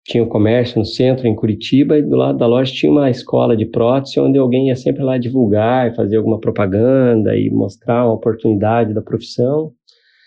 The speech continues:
E meu pai produzia algum produto que a gente vendia, embalagens,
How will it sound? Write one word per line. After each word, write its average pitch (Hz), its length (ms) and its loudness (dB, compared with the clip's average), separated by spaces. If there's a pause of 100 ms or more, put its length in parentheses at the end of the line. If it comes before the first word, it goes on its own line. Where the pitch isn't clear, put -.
(320)
E 175 220 4
meu - 140 2
pai 156 180 0
produzia 147 560 4
algum 135 180 4
produto 135 560 0
que 143 160 2
a 131 60 4
gente 139 240 -2
vendia, 123 480 2
embalagens, 110 640 0